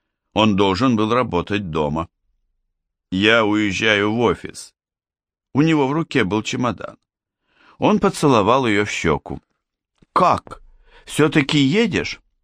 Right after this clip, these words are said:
А куда ты отлучался утром в такую рань?» «Погулять».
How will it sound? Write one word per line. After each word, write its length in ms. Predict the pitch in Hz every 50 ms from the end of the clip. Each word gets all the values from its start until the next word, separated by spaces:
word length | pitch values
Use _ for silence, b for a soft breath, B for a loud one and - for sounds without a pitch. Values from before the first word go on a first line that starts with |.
| _ _ _ _ _ _ _ _
А 100 | - 143
куда 300 | 143 202 208 190 247 240
ты 140 | 233 - 185
отлучался 680 | 165 156 - 143 139 135 - 156 139 139 135 - - 104
утром 460 | 92 90 90 87 82 - 120 139 143
в 60 | -
такую 460 | - - 143 135 - 139 139 139 135 135
рань?» 320 | 135 131 135 131 151 - _ _ _ _ _ _ _ _ _ _ _ _ _ _ _ _ _ _ _ _
«Погулять». 760 | - 87 87 85 104 135 147 120 90 82 98 - - - _